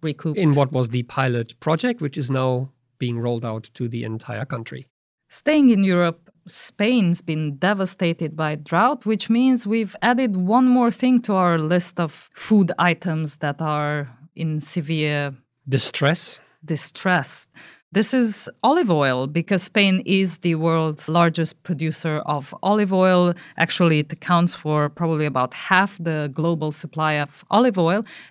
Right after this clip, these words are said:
Speaker 1: And Spain is experiencing one of the worst droughts ever.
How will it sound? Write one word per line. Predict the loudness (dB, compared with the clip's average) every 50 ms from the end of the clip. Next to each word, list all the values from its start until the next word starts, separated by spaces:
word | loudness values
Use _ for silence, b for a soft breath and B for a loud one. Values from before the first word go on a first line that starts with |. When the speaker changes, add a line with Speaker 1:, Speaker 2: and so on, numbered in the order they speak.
| B _ 2
Speaker 1:
And | 4 4 4 6 4 2 2
Spain | 0 -4 -2 0 2 4 4 4
is | 4 4 2
experiencing | -2 -4 -2 0 0 2 2 2 2 0 0 0 0 0 0 0
one | 2 2 2 2 2
of | 0 -2 -2
the | -2 0
worst | 2 2 2 2 0 -2 -6 -10 -6
droughts | -2 0 2 2 0 -2 -8 _ -14 -12 -12 -12 -14 _ _
ever. | 0 0 0 0 0 -2 -2 -2 -4 -6